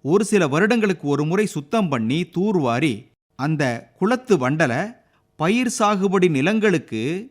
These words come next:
இயற்கை எருவா பயன்படுத்தலாம். இதன் மூலம் ஒரு கல்லுல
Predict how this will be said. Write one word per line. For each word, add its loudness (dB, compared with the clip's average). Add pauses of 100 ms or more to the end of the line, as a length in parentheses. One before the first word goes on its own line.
(420)
இயற்கை 2
எருவா -2
பயன்படுத்தலாம். -8 (440)
இதன் -4
மூலம் 0 (400)
ஒரு 0
கல்லுல -6